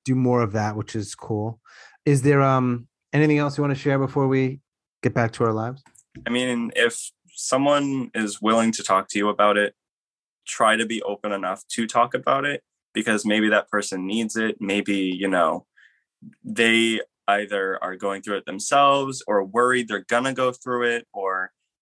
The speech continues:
Speaker 2: so just, just try and be there for everyone that is <laughs> willing to let you be there. That is the hard part too, is, "Well, I need to tell this person because then they're gonna take in charge of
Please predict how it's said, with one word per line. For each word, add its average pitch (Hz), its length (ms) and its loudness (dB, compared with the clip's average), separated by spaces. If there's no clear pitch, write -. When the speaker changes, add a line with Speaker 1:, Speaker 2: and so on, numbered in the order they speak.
Speaker 2:
so - 160 -2
just, 147 240 0
just 151 180 -2
try 165 200 0
and 156 140 -4
be 120 180 0
there 95 300 0
for - 220 -10
everyone 92 720 -2
that 90 200 4
is 87 400 -4
<laughs> 156 280 0
willing 165 680 4
to 143 240 0
let 127 220 -4
you 117 100 0
be 98 160 -4
there. - 340 -4
That 131 120 2
is 170 140 2
the 143 60 -2
hard 110 420 2
part 131 240 0
too, 123 420 -8
is, 98 360 -6
"Well, 113 220 4
I 117 160 4
need 120 160 -2
to 104 80 -6
tell 101 260 -2
this 135 300 -2
person 87 600 -4
because 98 320 -2
then 101 180 2
they're 101 180 4
gonna 98 200 -2
take 92 220 -6
in 90 100 -8
charge 85 560 0
of 80 340 -4